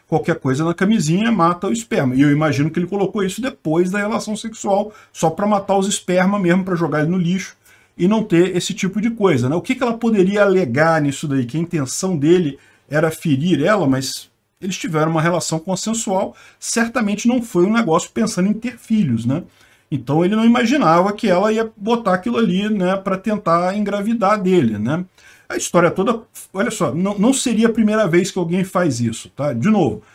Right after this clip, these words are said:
não é uma coisa que funcione muito bem, se você tá pensando em fazer isso, é, é difícil isso funcionar, mas em tese a mulher pode fazer isso daí, pode botar a camisinha, pode botar o esperma, né, com o dedo lá no, na, na vagina dela, em tese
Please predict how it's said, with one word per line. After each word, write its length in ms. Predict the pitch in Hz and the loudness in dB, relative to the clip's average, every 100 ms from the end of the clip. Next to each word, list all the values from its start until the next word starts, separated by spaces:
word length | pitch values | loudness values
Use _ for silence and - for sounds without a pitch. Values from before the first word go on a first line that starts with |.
| _ | _
não 240 | 208 262 226 | 4 4 6
é 60 | |
uma 160 | 214 185 | 4 4
coisa 200 | 180 165 | 2 0
que 80 | - | -2
funcione 420 | 175 160 156 151 | -4 -2 -2 0
muito 220 | 147 139 | 0 -2
bem, 200 | 117 156 | -2 -2
se 80 | 165 | -4
você 80 | 156 | -6
tá 100 | 156 | -6
pensando 400 | - 135 - 151 | -4 -4 -2 -4
em 40 | |
fazer 320 | 147 135 117 | -2 -4 -2
isso, 180 | 135 - - | -2 -6 -8
é, 160 | 147 139 | -8 -2
é 120 | 175 | -2
difícil 540 | 185 - 185 190 - | -2 -6 -2 -2 -4
isso 140 | 147 - | -14 -10
funcionar, 580 | 151 151 127 127 175 _ _ _ _ _ _ | -10 -6 -6 -6 -12 _ _ _ _ _ _
mas 240 | - 277 226 | -4 0 2
em 100 | 330 | 0
tese 520 | - 147 147 160 208 | 0 2 2 0 0
a 100 | 185 | 2
mulher 380 | 220 240 151 147 | 2 2 2 2
pode 280 | - 277 135 | 2 0 0
fazer 300 | 214 214 196 | -4 -2 -2
isso 140 | - | -2
daí, 180 | 294 269 | 0 0
pode 260 | - 123 117 | 0 -4 -2
botar 340 | 139 139 139 | -4 -2 -4
a 20 | |
camisinha, 560 | 147 156 135 120 165 - | -2 -2 0 0 0 -2
pode 200 | 151 143 | -4 -2
botar 240 | 139 143 | -2 -2
o 60 | 139 | -4
esperma, 540 | - - 127 127 123 | -4 -6 -4 -2 -2
né, 100 | 123 | -2
com 220 | 120 147 | -4 -2
o 40 | 139 | 0
dedo 360 | 123 139 131 123 | 2 2 2 0
lá 160 | 120 | 0
no, 260 | 120 117 113 | 0 0 0
na, 320 | 117 113 113 | -2 -4 -2
na 100 | 117 | 0
vagina 400 | 117 120 113 165 | -2 -2 -2 -2
dela, 200 | 185 214 | -2 0
em 100 | 269 | -2
tese 600 | 269 143 139 143 160 233 | -2 -2 0 0 -2 -6